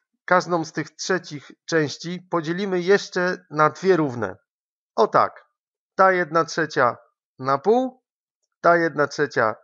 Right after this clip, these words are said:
na dwie równe i ta też na dwie równe części. Mieliśmy przed chwilą sześciokąt podzielony na trzy równe części. Każdą z nich podzieliliśmy jeszcze bardziej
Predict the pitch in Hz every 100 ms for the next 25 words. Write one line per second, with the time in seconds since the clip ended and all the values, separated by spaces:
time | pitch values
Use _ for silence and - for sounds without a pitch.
0 | _ 117 143 160 160 190 202 220 247 -
1 | _ 160 156 175 - 208 196 - _ 156
2 | 156 156 165 151 151 156 131 - 104 92
3 | _ _ 135 180 190 170 160 170 - 175
4 | 139 147 135 180 - 120 - 180 151 160
5 | 175 170 147 127 135 135 - - 175 160
6 | 147 156 147 151 151 - 240 262 _ _
7 | _ _ _ - 185 170 156 156 139 165
8 | 143 - _ _ 147 143 143 139 165 156
9 | 143 - 127 117 113 _ _ 117 139 156
10 | 156 151 156 151 190 220 220